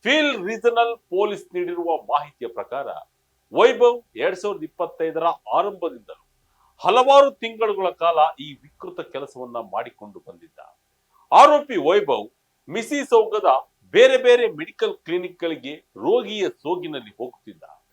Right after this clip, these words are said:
ತನಗೆ ಏನೋ ದೊಡ್ಡ ಕಾಯಿಲೆ ಇದೆ ಅಥವಾ ತೀವ್ರವಾದ ಆರೋಗ್ಯ ಸಮಸ್ಯೆ ಇದೆ ಎಂದು ಸುಳ್ಳು ಹೇಳುತ್ತಿದ್ದ.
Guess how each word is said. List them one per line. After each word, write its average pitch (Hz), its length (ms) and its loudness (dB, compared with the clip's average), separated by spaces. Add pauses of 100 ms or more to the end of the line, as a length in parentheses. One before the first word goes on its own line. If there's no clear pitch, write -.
(160)
ತನಗೆ 254 300 2
ಏನೋ 254 440 4
ದೊಡ್ಡ - 280 -2 (220)
ಕಾಯಿಲೆ 151 340 0
ಇದೆ - 220 -12 (380)
ಅಥವಾ 180 280 0 (340)
ತೀವ್ರವಾದ 214 560 -2 (260)
ಆರೋಗ್ಯ 170 440 -4 (140)
ಸಮಸ್ಯೆ 160 440 -8
ಇದೆ 135 140 -10
ಎಂದು 127 420 -12 (160)
ಸುಳ್ಳು 233 300 -8
ಹೇಳುತ್ತಿದ್ದ. - 420 -20